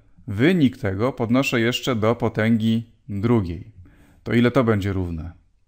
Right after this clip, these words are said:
No właśnie, ile to będzie równe? No to znowu mogę tutaj zrobić sobie, zaznaczyć to. No bo ile razy muszę to pomnożyć?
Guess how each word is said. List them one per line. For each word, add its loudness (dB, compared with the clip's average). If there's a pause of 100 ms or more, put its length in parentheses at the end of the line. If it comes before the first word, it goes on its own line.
(1600)
No 0
właśnie, -2
ile 2
to 0
będzie 4
równe? -4 (1500)
No 0
to 2
znowu 6
mogę 6
tutaj -2 (760)
zrobić -4
sobie, -2 (1400)
zaznaczyć -4
to. -2 (1800)
No -4
bo 2
ile 6
razy 4
muszę -4
to -6
pomnożyć? -4